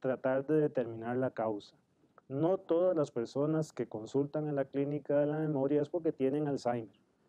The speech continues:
La, la demencia más frecuente es la enfermedad de Alzheimer, pero hay una serie de enfermedades que es, que tienen los mismos síntomas o síntomas muy parecidos que también se llaman demencias, como por ejemplo la demencia vascular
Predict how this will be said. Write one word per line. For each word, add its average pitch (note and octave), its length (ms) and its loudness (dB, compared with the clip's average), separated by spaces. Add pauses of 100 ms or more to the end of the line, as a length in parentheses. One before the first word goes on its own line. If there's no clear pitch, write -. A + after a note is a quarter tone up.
(160)
La, C#3 200 -2
la A#2+ 380 2
demencia C#3+ 560 0
más C#3+ 240 0
frecuente D#3+ 540 2
es C3 60 2
la C3+ 100 2
enfermedad A#2+ 500 -2
de C3 80 -4
Alzheimer, D#3+ 460 -4 (360)
pero B2+ 200 2
hay C#3+ 120 2
una G3 220 2
serie G3 380 2
de D#3 60 0
enfermedades B2+ 800 -2
que - 100 2
es, - 240 -6
que A#2+ 140 -6
tienen D3 380 0
los C3+ 160 2
mismos C#3+ 440 -2
síntomas E3+ 720 -2
o A#2+ 80 -2
síntomas D#3 500 0
muy D3+ 320 2
parecidos F#3+ 720 2 (180)
que D#3 140 2
también A#2+ 420 -2
se D#3+ 140 0
llaman C#3+ 320 2
demencias, A2 640 -6 (240)
como F3 200 2
por F#3 160 4
ejemplo F#3+ 480 2
la D#3+ 140 4
demencia C3+ 480 2
vascular D#3 480 2